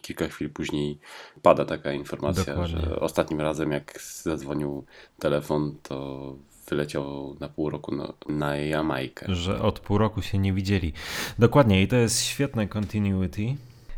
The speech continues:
Speaker 2: Myślę, że być może rzeczywiście na tym etapie serii było to, to tej serii potrzebne. Fajny zabieg. Jak najbardziej. Sylvia Trench nadal jest tą samą, pewną siebie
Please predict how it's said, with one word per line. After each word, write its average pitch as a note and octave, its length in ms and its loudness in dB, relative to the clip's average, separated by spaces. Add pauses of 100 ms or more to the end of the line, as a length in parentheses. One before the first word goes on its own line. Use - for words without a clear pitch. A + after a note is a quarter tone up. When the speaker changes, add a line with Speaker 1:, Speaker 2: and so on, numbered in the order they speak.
(140)
Speaker 2:
Myślę, G3 640 4
że E3 140 4
być C#3+ 220 4
może C3+ 320 2
rzeczywiście B2 720 0
na F2+ 380 2
tym F2+ 260 -4
etapie E2+ 440 -6
serii F2+ 360 -6
było F2 320 0
to, E2 800 -4
to E2+ 160 -8
tej E2 200 -6
serii E2+ 280 -4
potrzebne. F2 680 -6 (260)
Fajny G2 360 2
zabieg. E2 360 -8 (500)
Jak G#2+ 200 -4
najbardziej. F2 580 -6
Sylvia A#2 400 2
Trench G2 500 0
nadal F#2 680 2
jest E2 220 -8
tą D#2+ 140 -6
samą, E2 540 -2
pewną F2+ 540 4
siebie F2+ 580 -8